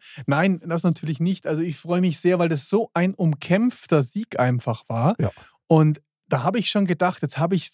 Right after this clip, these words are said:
Speaker 1: am Anfang mal getroffen und dann überholen's mich alle beide und beim Gurgeln habe ich auch nicht, keinen Punkt, also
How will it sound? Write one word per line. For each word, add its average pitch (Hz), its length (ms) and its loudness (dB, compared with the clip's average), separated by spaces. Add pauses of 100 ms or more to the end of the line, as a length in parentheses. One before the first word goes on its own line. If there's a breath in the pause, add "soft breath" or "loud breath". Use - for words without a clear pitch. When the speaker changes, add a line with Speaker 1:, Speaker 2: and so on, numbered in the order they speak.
Speaker 1:
am 147 180 0
Anfang 180 360 2
mal 165 120 4
getroffen 147 420 -2
und 156 80 0
dann 147 120 2
überholen's 165 520 4
mich 175 240 -2
alle 196 200 2
beide 165 340 2
und 156 100 2
beim 151 220 2
Gurgeln 208 420 0
habe 165 160 2
ich - 160 -8
auch - 180 -2
nicht, 208 280 -2
keinen 247 340 0
Punkt, 262 340 -4
also 156 220 2